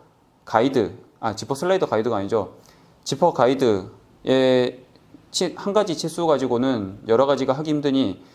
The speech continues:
제가 공유드렸던 만드는 방식으로 여러 가지를 만들어서 경우에 따라서 써보시면 조금 더 좋을 것 같습니다.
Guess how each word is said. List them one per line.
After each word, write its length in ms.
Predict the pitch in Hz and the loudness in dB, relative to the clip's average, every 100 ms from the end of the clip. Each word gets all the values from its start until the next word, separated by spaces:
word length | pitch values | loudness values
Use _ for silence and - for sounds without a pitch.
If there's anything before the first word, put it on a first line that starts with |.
| - _ - | -20 _ -2
제가 280 | 123 127 | 2 2
공유드렸던 840 | 127 120 135 127 113 131 160 170 - | 2 0 2 0 2 0 -2 -10 -12
만드는 420 | - 107 113 170 151 | -2 0 2 2 0
방식으로 460 | 135 135 123 101 | 0 0 0 0
여러 180 | 101 123 | 2 2
가지를 300 | 131 127 110 | 2 0 0
만들어서 580 | 104 107 117 101 143 180 - - - | 0 0 0 0 -2 -4 -12 -20 -12
경우에 360 | - 117 139 | -4 0 0
따라서 400 | 135 131 127 95 107 | 2 0 0 -6 -6
써보시면 580 | - 131 131 120 131 139 | -4 -2 -2 -2 -2 -2
조금 240 | 117 107 | -4 -2
더 260 | 117 - - | 0 -2 -6
좋을 180 | - 139 | -4 -2
것 100 | 160 | 0
같습니다. 400 | 127 - 104 95 | -2 -6 -8 -8